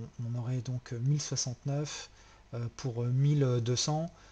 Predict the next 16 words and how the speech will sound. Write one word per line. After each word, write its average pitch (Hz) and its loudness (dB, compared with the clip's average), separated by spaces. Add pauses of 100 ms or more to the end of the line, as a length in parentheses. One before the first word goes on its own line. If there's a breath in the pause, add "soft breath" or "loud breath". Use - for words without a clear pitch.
(180 loud breath)
euh, 107 -8
du 120 0
un 135 4
pour 131 -2
un, 143 2
franchement, 127 -6
on 123 -4
n'y 117 -4
va 104 -8
pas. - -12 (480)
Ok. 110 -8 (360 loud breath)
Par 143 -2
contre, - -4 (260 loud breath)
si - -2
le 175 4
marché 156 0